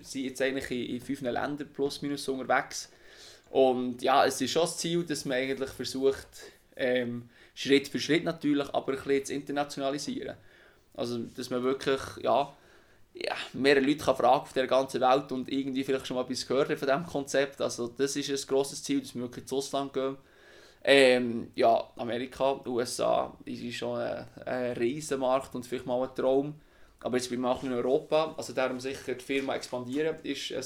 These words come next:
grosses Ziel und wird sicher viel Zeit in Anspruch nehmen. Und alles andere, persönlich,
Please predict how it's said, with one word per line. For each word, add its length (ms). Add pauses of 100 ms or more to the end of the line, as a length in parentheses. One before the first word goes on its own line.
grosses 380
Ziel 220
und 220
wird 160
sicher 240
viel 260
Zeit 280
in 80
Anspruch 460
nehmen. 200 (1120)
Und 460
alles 280
andere, 720
persönlich, 640